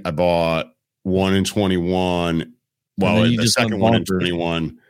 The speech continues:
Speaker 1: And then I bought two at the tail end of twenty-one, one in the beginning of twenty-two, and one at the end of twenty-two.
Speaker 2: But you had, like,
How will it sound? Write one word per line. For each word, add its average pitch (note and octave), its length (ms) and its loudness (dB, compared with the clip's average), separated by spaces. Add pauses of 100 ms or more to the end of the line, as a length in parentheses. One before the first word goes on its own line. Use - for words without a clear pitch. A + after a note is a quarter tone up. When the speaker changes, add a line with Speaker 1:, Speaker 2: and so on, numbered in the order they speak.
(220)
Speaker 1:
And F2+ 120 -2
then F#2+ 120 0
I F#2 100 0
bought F2 360 0 (2000)
two B2 320 4
at G#2+ 100 0
the F#2 80 -4
tail G2+ 380 0
end F#2 120 0
of E2+ 80 -4
twenty-one, E2+ 920 -2 (880)
one G2 360 0
in F#2+ 80 0
the F2+ 60 0
beginning E2+ 360 -2
of E2+ 80 -6
twenty-two, E2+ 1000 -2 (1300)
and D#2+ 200 -2
one F2 160 0
at D2+ 80 -6
the D2 80 -4
end D#2 160 -4
of D2+ 60 -8
twenty-two. B1+ 560 -8 (720)
Speaker 2:
But C3+ 160 -4
you D3+ 100 6
had, C3+ 160 4
like, A2 240 0